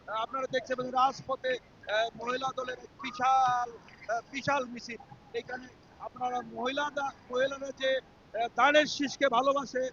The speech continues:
বেগম খালেদা জিয়াকে ভালোবাসে, শহীদ প্রেসিডেন্ট জিয়া রহমানকে ভালোবাসে, এই, এই প্রমাণে দিয়েছে তারা।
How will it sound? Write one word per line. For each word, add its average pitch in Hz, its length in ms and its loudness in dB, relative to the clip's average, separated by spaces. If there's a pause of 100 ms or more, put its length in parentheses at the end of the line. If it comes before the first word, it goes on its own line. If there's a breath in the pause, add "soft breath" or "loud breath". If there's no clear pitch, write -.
(460)
বেগম 294 460 4
খালেদা 277 400 -2
জিয়াকে 254 320 2
ভালোবাসে, 247 540 0 (560)
শহীদ 262 480 4 (120)
প্রেসিডেন্ট 269 640 2
জিয়া 269 220 4
রহমানকে 269 460 4
ভালোবাসে, 254 520 2 (540)
এই, 294 280 -2 (420)
এই 277 160 -2 (100)
প্রমাণে 269 420 -4
দিয়েছে 262 460 0
তারা। 254 360 4